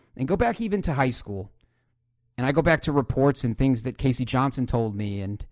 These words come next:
and other beat reporters that have talked to Chris Dunn. Chris Dunn builds his game off of confidence. And he has had zero, zero confidence all year long.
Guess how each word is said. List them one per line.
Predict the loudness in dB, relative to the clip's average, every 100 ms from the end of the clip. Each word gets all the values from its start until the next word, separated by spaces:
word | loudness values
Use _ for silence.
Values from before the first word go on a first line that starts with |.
| -6
and | 0
other | 2 4
beat | 4 2
reporters | 2 4 2 2
that | -2
have | 0
talked | 0 0
to |
Chris | -4 -4 -2
Dunn. | -4 -4 _ _ _ -2
Chris | 0 2
Dunn | 2 2 -2 _ 2
builds | 4 4 2
his | 0 0 0
game | 0 0 -2
off | -2 -2
of | -4 -8
confidence. | -8 -6 -6 -8 -12 -14 -14 -10
And | -4
he | -2
has | 2 0 0
had | -4 -6 -8 -10
zero, | -6 2 6 6 6 0 -8 -8
zero | -4 -2 2 2
confidence | 2 -2 0 0 -2 -6 -8
all | 0 2
year | 2 0 -4 -4
long. | -8 -10 -12